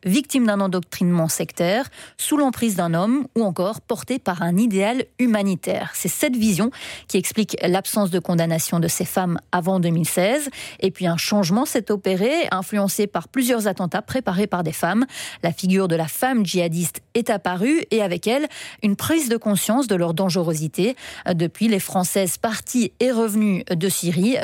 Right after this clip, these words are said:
sont systématiquement jugées, mais toujours avec une différence par rapport aux hommes. Les qualifications retenues contre elles étaient plus légères et forcément les peines infligées aussi, entre du sursis et neuf ans de prison. Et puis il y a un moment charnière.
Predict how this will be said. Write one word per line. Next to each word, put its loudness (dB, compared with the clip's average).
sont -4
systématiquement 0
jugées, 2
mais 2
toujours 2
avec 0
une 2
différence 0
par -2
rapport -2
aux 2
hommes. 2
Les 0
qualifications -2
retenues 0
contre -2
elles 2
étaient -4
plus 0
légères 2
et 2
forcément -2
les 0
peines 0
infligées 0
aussi, 0
entre 0
du 0
sursis -2
et 0
neuf 2
ans 2
de 2
prison. -2
Et 0
puis 0
il 2
y 4
a 2
un 0
moment 2
charnière. 0